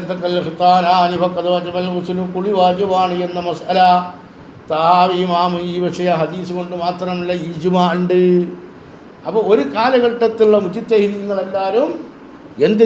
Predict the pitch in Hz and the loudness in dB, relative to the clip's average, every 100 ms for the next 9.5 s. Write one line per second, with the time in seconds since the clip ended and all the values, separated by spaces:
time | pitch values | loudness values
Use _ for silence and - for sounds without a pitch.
0 | 185 180 233 233 208 180 165 - 185 208 | 2 -2 2 4 4 2 -2 -6 -8 -6
1 | 202 196 175 185 214 196 185 180 170 165 | -6 -6 -10 -8 -8 -8 -4 -2 -2 -4
2 | 156 156 190 190 247 247 156 170 156 160 | -6 -8 -10 -8 -6 -6 -6 -6 -6 -4
3 | 156 147 139 123 131 143 139 127 120 110 | -4 -4 -8 -12 -10 -10 -10 -12 -14 -12
4 | 117 98 117 - - - - - - - | -12 -12 -16 -20 -20 -20 -20 -20 -20 -20
5 | - - 220 262 220 247 247 233 226 - | -12 -2 2 4 6 6 6 2 0 2
6 | 220 202 202 190 160 180 220 - 240 196 | 2 2 -2 -6 -6 -4 -6 -6 -6 -6
7 | 185 180 - 180 175 - 160 165 165 151 | -6 -8 -10 -10 -10 -8 -8 -8 -6 -4
8 | 165 151 - 147 139 135 123 120 98 - | -4 -6 -8 -8 -8 -6 -6 -6 -8 -16
9 | - 147 180 247 | -16 -10 -6 -6